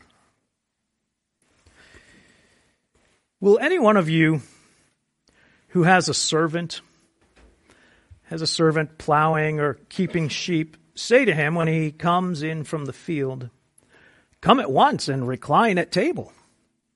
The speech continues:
Will he not rather say to him, "Prepare supper for me, and dress properly, and serve me while I eat and drink, and afterward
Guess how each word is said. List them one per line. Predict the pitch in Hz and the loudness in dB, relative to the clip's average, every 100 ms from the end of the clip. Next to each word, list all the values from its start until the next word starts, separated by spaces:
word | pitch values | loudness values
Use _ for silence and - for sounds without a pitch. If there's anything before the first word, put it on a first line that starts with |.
| _ _ _ _ _ _ _ _ _ _ _ _ _ - - 156 | _ _ _ _ _ _ _ _ _ _ _ _ _ -20 -16 -6
Will | 147 | -2
he | 147 | 0
not | 180 | 0
rather | 139 151 170 165 | 2 4 4 2
say | 156 170 160 | 0 0 0
to | 147 | 0
him, | 156 147 139 - _ _ _ _ _ _ _ _ - | -2 -4 -6 -12 _ _ _ _ _ _ _ _ -8
"Prepare | 143 208 247 | -4 -2 -2
supper | - 247 - | -2 -6 -4
for | 110 117 90 | -8 -10 -12
me, | - - _ _ - _ _ _ _ _ _ _ _ | -16 -20 _ _ -20 _ _ _ _ _ _ _ _
and | 131 139 | -12 -6
dress | 190 311 - | -2 -2 -2
properly, | 208 233 131 107 - - _ _ _ _ _ _ _ _ | -2 -2 -2 -8 -12 -20 _ _ _ _ _ _ _ _
and | 156 - | -10 -4
serve | 269 294 | 0 0
me | 151 147 | 0 0
while | 151 151 | 2 4
I | 151 165 | 2 0
eat | 226 226 180 | -2 -4 -4
and | 131 127 | -8 -4
drink, | 208 147 151 | -2 -2 -4
and | 156 | -4
afterward | 247 330 - 123 127 190 | -2 -4 -2 -2 -2 -4